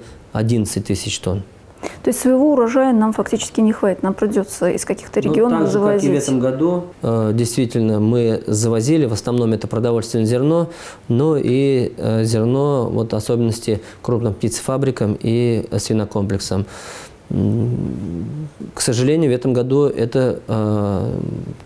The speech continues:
Speaker 1: будет, э, необходимо и в этом году. Тем более, что, э, наши соседи также попали в засуху, это и Татарстан, э, и, э, Ульяновск, э, поэтому,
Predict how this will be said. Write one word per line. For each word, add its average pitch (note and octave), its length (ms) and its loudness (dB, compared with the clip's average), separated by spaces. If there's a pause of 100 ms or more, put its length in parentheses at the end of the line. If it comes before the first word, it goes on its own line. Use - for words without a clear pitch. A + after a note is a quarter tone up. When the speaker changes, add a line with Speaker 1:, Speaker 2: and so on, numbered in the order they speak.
Speaker 1:
будет, B2 460 0
э, G#2+ 280 -2
необходимо A2 640 0
и A2 180 0
в A2 40 2
этом G#2 200 0
году. G#2 320 0 (540)
Тем A2+ 160 2
более, A2+ 480 2
что, G#2+ 480 0 (200)
э, G#2 400 0
наши G#2+ 260 0
соседи B2 360 0
также A2 340 -2
попали G#2+ 380 -2
в G#2 80 0
засуху, B2 400 -2
это G#2 160 0
и G2+ 60 0
Татарстан, A#2 640 -4 (760)
э, G2+ 720 0 (800)
и, G#2 680 2
э, G#2 360 -2
Ульяновск, A#2+ 800 0
э, G2+ 540 0
поэтому, A2 500 0